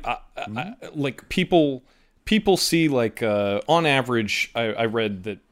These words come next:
Speaker 1: people see six movies a year. That's the, the average film goer makes it to the theater six times a year. And when there are six plus huge event movies, I don't blame people for making those their six trips.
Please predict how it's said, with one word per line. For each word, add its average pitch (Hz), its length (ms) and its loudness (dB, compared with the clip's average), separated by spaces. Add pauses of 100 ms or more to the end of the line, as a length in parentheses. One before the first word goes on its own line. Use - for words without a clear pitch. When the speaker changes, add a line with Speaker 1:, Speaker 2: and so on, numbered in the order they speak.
Speaker 1:
people 156 240 -2
see 135 160 0
six - 340 -4
movies 101 360 -6
a 92 40 -14
year. - 360 -20 (320)
That's 120 240 2
the, 120 200 -2
the 123 200 2
average 131 440 2
film 107 340 0
goer 95 440 -2 (160)
makes 113 240 -2
it 101 60 -14
to 107 80 -8
the 98 100 -12
theater 92 300 -8
six - 260 -8
times 87 320 -10
a 98 60 -14
year. - 240 -14 (560)
And 117 500 2 (480)
when 139 280 2
there 143 200 2
are 127 220 2
six - 500 2
plus - 400 2
huge 185 560 0
event 151 400 2
movies, 117 600 -2 (360)
I 208 200 0
don't 196 280 2
blame 180 320 2
people 127 400 0
for 135 160 0
making 120 440 2
those 120 340 2
their 117 240 2
six - 420 -6
trips. - 520 -4